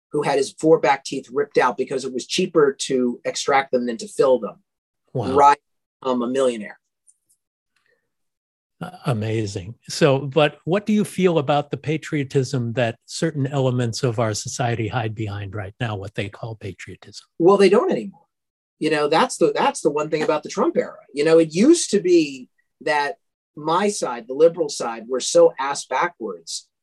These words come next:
Speaker 1: that we handed the mantle of patriotism and law and order and all the foundations of civilization to the right wing, because we cater to the radicals on our side. And for at least two generations, the right wing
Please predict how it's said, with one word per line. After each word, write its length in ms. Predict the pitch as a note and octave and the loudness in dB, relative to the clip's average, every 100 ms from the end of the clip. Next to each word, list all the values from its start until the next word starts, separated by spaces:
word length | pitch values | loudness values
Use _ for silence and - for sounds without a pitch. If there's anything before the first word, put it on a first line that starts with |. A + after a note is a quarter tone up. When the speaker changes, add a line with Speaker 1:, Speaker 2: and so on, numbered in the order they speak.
| _ | _
Speaker 1:
that 180 | C#3 B2+ | -2 0
we 220 | D3 D3+ | 0 -2
handed 500 | D#3 C#3+ E3 G3 D#3+ | -4 0 4 6 4
the 80 | C#3 | 4
mantle 480 | C3+ C#3 C3+ B2+ B2 | 2 2 2 2 2
of 240 | B2+ A#2+ | 2 -2
patriotism 1040 | - C#3+ D#3 D3 A#2+ - A#2+ G#2+ A2+ A2 A2+ _ _ _ _ | 2 2 2 2 0 4 2 2 -4 -4 -8 _ _ _ _
and 280 | A#2+ A2+ A2 | -8 -4 -2
law 300 | B2 C3+ C#3 | 2 4 4
and 80 | C3+ | 6
order 500 | B2+ B2+ A#2 A2+ A2 _ _ - | 6 6 4 0 -2 _ _ 2
and 100 | D#3+ | 6
all 160 | G3 | 6
the 80 | G3 | 6
foundations 600 | F#3+ F3 D#3+ D3 - C3 | 4 2 4 2 0 -6
of 80 | B2+ | -8
civilization 640 | - C3 B2+ B2 B2+ - A2+ | -6 0 2 4 2 2 -4
to 100 | A#2+ | -4
the 80 | A2+ | -2
right 280 | A2+ G#2+ | -4 -6
wing, 180 | G#2+ F#2+ - _ _ _ _ _ _ | -8 -12 -14 _ _ _ _ _ _
because 380 | B2+ C#3 B2+ A#2 | 0 4 2 4
we 260 | D3+ E3+ | 6 6
cater 380 | E3 D#3+ C#3+ C#3 | 4 4 6 4
to 160 | - B2+ | 4 6
the 80 | |
radicals 560 | B2 B2+ B2+ B2 A2 A2+ | 6 6 2 0 -2 0
on 140 | A2+ | -2
our 180 | A2+ A2 | 0 0
side. 280 | G#2+ G2+ - - _ - _ _ _ _ _ _ | 0 -4 -6 -12 _ -20 _ _ _ _ _ _
And 380 | - C#3 C3+ C3+ | 0 2 2 0
for 640 | - D3 D3 D3 C#3+ C#3+ - | 0 6 8 8 4 2 -4
at 120 | D3 C#3 | -4 2
least 300 | G3 G3+ - | 2 2 0
two 120 | F#3 | 2
generations, 720 | E3 D3+ C#3+ E3 D#3+ C#3 B2+ | 2 2 2 2 0 -8 -10
the 100 | C3+ | -8
right 320 | B2+ C#3 E3 D3+ | -2 -2 -2 -4
wing 520 | C3+ C3 C3 C3 C3 | -6 -4 -6 -10 -14